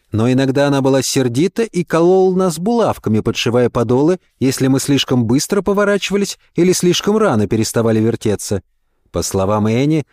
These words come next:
она знала место, где можно достать особенные кирпичи. Если положить такой кирпич на голову ребенку,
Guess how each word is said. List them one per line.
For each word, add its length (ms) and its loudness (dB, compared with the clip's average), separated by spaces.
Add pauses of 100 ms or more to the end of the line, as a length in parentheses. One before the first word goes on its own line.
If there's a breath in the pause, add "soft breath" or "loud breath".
(200)
она 300 0
знала 340 0
место, 420 0
где 180 0
можно 300 0
достать 460 -2
особенные 720 0
кирпичи. 600 -4 (500)
Если 320 -4
положить 480 -2
такой 260 -2
кирпич 460 -4
на 160 0
голову 240 0
ребенку, 580 -2